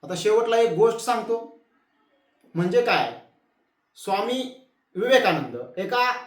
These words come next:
नदीच्या काठी एकटे बसलेले असतात. इमॅजिन करा, ते बसले, काही विदेशी पर्यटक त्या ठिकाणी आले, त्यांनी वेगळी वेगळी म्हणजे ते वस्त्र परिधान करण्याची माहिती असेल तुम्हाला,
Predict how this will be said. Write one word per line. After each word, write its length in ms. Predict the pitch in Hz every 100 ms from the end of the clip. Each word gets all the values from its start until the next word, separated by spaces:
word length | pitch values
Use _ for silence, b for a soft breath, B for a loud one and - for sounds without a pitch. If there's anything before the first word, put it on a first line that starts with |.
| - _ _ _ -
नदीच्या 420 | 175 214 - 277
काठी 540 | 277 226 254 254 - _ _
एकटे 680 | 190 208 - 226 240 240 - _ _
बसलेले 360 | 160 165 185 -
असतात. 220 | - - _ _ _ _ _ _ _ _ _ _ _ _ _ _ 180
इमॅजिन 420 | 233 262 190 -
करा, 140 | - - _ _ _ _ _ _ -
ते 100 | 240
बसले, 420 | 277 269 269 - - - _
काही 220 | 202 233 262
विदेशी 360 | 247 262 277
पर्यटक 380 | 277 262 269 277
त्या 100 | 262
ठिकाणी 320 | 262 269 247
आले, 240 | 170 123 113 - _ _ _ _ -
त्यांनी 180 | 233 269
वेगळी 360 | 269 262 277
वेगळी 180 | 285 277
म्हणजे 260 | 269 277 269
ते 40 |
वस्त्र 500 | 202 247 247 277 285
परिधान 380 | 285 269 269 262
करण्याची 340 | 269 254 -
माहिती 220 | 254 247
असेल 140 | 220 190
तुम्हाला, 220 | 180